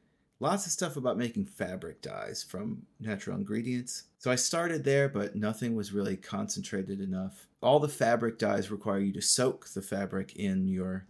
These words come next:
dye mixture for periods of time. And with leather, I'm going for more of an over dye setup. I didn't want to soak the leather in that sort of mixture. So it's led me down a path of many, many failures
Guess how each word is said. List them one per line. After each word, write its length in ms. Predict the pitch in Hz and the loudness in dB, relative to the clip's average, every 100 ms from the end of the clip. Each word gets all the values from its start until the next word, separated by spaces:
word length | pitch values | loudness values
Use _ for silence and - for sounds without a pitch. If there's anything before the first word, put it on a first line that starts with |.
| - | -4
dye 260 | 98 101 | 0 0
mixture 440 | 104 104 - 101 98 | 0 0 -2 0 -2
for 160 | - 95 | -2 -6
periods 420 | - 110 110 107 | 2 2 4 0
of 80 | 98 | -2
time. 460 | 110 104 95 92 _ | 0 2 0 -2 _
And 240 | 104 95 | 0 2
with 180 | 92 98 | 0 -2
leather, 380 | 120 127 120 117 | 6 8 8 4
I'm 140 | 104 110 | 2 2
going 180 | 110 | 0
for 120 | 104 101 | 2 2
more 180 | 95 | 2
of 80 | 90 | 0
an 120 | 90 - | -4 2
over 280 | 117 120 123 | 2 2 0
dye 300 | 117 113 107 | 2 2 2
setup. 420 | - 101 98 - | 2 2 0 0
I 80 | 101 | -2
didn't 180 | 92 | -2
want 140 | 101 - | -2 -2
to 60 | |
soak 460 | - - 110 104 - | -2 0 0 -2 -4
the 120 | 98 | -6
leather 480 | 95 95 92 92 95 _ - | -2 -2 0 -2 -4 _ -4
in 640 | 98 95 92 90 92 92 - - | -2 0 -2 -2 -4 -6 -12 -10
that 180 | 98 | -8
sort 200 | - 92 | -6 -8
of 100 | 92 | -6
mixture. 560 | 95 98 - - 95 95 _ | -4 -2 -2 -2 -4 -4 _
So 680 | - 101 98 95 95 92 - _ | -2 2 2 2 0 -2 -4 _
it's 240 | 107 107 - | -4 -2 0
led 200 | 104 98 | 0 2
me 100 | 98 | 2
down 380 | 101 95 98 95 | 2 0 0 -2
a 40 | |
path 420 | - 104 95 95 | -2 -2 -2 -4
of 160 | - - - | -10 -14 -6
many, 440 | 123 113 117 107 | 0 2 4 4
many 320 | 101 101 101 98 | 4 2 2 0
failures 800 | - 101 98 95 95 95 - | 0 0 2 2 0 -2 -4